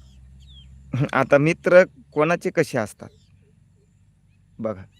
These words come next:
टेबलवर बसून घेणारे असले, असला तर त्याचे मित्र टेबलवर बसूनच घेणारे.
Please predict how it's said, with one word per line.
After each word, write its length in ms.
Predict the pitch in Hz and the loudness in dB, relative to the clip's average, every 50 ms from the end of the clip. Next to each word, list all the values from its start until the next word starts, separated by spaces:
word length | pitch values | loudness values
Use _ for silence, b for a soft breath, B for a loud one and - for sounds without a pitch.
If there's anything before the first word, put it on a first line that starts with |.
| _ _ _ _ _ _ _ _ _ _ _ _ _ _ _ _ _ _ - - | _ _ _ _ _ _ _ _ _ _ _ _ _ _ _ _ _ _ -8 -4
टेबलवर 460 | 143 147 139 165 160 165 165 175 170 | -2 0 2 2 2 2 0 0 -2
बसून 360 | 151 180 156 - 180 165 165 | -2 -4 -4 -4 -6 -6 -2
घेणारे 360 | 151 147 147 156 165 170 175 | -2 -2 0 0 0 0 0
असले, 400 | 170 170 147 - - 170 175 175 170 - _ _ _ _ _ _ _ _ _ _ _ _ _ _ _ _ _ _ _ _ _ _ _ _ _ _ _ _ _ _ _ _ _ - | 0 -2 -4 -6 -8 -10 -10 -10 -10 -16 _ _ _ _ _ _ _ _ _ _ _ _ _ _ _ _ _ _ _ _ _ _ _ _ _ _ _ _ _ _ _ _ _ -10
असला 380 | 143 143 - - 165 165 170 160 160 _ _ _ _ _ _ _ _ _ - | -10 -8 -8 -6 -4 -4 -4 -4 -8 _ _ _ _ _ _ _ _ _ -14
तर 80 | 156 - | -14 -10
त्याचे 360 | _ - 180 180 - 208 196 | _ -4 -4 -4 -2 -2 -2
मित्र 280 | 202 202 196 - - 185 - | -2 -2 -6 -8 -10 -6 -2
टेबलवर 440 | 214 214 202 214 208 202 202 196 190 | -2 -2 0 0 -2 -2 -2 -2 -2
बसूनच 400 | 180 180 - - 165 135 113 101 | -4 -6 -8 -8 -8 -8 -8 -10
घेणारे. 440 | 127 123 131 127 127 127 123 131 | -10 -10 -10 -8 -8 -10 -10 -12